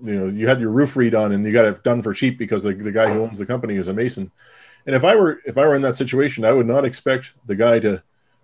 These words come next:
uh, you know, make me an outrageous deal just because we're, we're both Masons. But I would expect him to observe the tenets of Masonry and conduct himself in a manner that, you know, you hear horror stories of, of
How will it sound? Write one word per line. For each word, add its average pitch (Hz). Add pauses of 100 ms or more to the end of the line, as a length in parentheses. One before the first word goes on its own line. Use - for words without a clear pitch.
(1000)
uh, 107
you 113
know, 104 (140)
make 127
me 123
an 113
outrageous 117
deal 120
just 104
because 110
we're, 101
we're 107
both 107
Masons. 120 (440)
But 139
I 143
would 208
expect 127
him 117
to 117
observe 120
the 127
tenets 127
of 117
Masonry 107
and 98
conduct 123
himself 110
in 107
a 101
manner 98
that, 98 (580)
you 120
know, 113
you 110
hear 120
horror 120
stories 110
of, 101
of 95